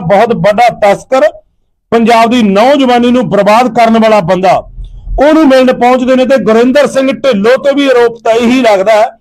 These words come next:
ਕਿ ਗੁਰਿੰਦਰ ਸਿੰਘ ਢਿੱਲੋਂ ਤਸਕਰਾਂ ਦੀ ਮਦਦ ਕਰ ਰਹੇ ਨੇ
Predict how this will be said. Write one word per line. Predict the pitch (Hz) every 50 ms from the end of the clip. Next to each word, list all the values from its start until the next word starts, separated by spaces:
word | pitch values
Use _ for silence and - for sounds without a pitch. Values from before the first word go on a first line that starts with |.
| _ _ _ _ _ _ _ _ -
ਕਿ | 277 240
ਗੁਰਿੰਦਰ | 196 233 226 233 226 247 277 277 240
ਸਿੰਘ | - 262 262 262 269
ਢਿੱਲੋਂ | - - 262 220 214 233 247 208 151 - - _ _ _ _ _ _ _ _ _ -
ਤਸਕਰਾਂ | 190 202 226 226 226 - 269 277 277 262
ਦੀ | 269 262
ਮਦਦ | 247 226 196 220 220 220 220
ਕਰ | 226 233 226
ਰਹੇ | 226 233 233 233 240
ਨੇ | 240 247 254